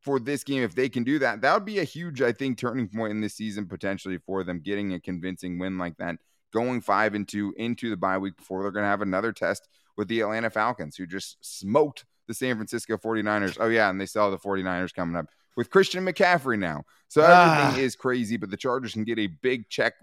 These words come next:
Speaker 1: you know, on that A-, N F C West checklist this weekend if they can take out the Seahawks team that is really past all expectations so far this year. And we will be here with you guys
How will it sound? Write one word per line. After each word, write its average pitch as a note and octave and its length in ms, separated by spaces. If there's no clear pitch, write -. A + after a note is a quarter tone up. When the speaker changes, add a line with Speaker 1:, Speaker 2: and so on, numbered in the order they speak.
Speaker 1:
you G#2+ 160
know, G2 160
on G#2 280
that G#2 240
A-, G#2+ 280
N A2+ 160
F A2 120
C A2+ 240
West G2+ 360
checklist G2+ 420
this A#2+ 220
weekend G#2+ 340
if F2+ 120
they G2+ 120
can F#2+ 160
take G2 240
out F#2+ 240
the F#2 60
Seahawks F#2+ 560
team F2+ 240
that E2+ 160
is D#2+ 240
really G2+ 320
past F#2 400
all F#2 200
expectations F2 800
so A#2 200
far G2+ 220
this F#2 240
year. G#2+ 260
And D#3 220
we E3 140
will D#3 100
be C#3+ 160
here C#3+ 200
with D3 260
you C#3 100
guys A#2+ 320